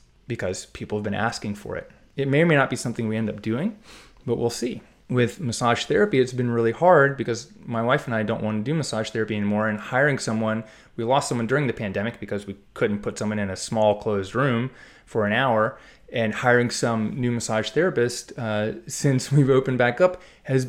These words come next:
proven to be very difficult 'cause there's less massage therapists out there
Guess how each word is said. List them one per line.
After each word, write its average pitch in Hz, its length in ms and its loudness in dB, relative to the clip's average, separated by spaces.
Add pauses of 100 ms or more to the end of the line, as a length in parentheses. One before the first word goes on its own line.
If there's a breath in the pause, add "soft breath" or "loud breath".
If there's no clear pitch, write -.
(180)
proven 139 260 2
to 131 40 0
be 127 120 0
very 147 340 6
difficult 143 480 0
'cause 120 160 -2
there's 120 320 2
less 139 180 4
massage 123 380 -2
therapists 123 360 -6
out 107 200 -4
there 113 280 0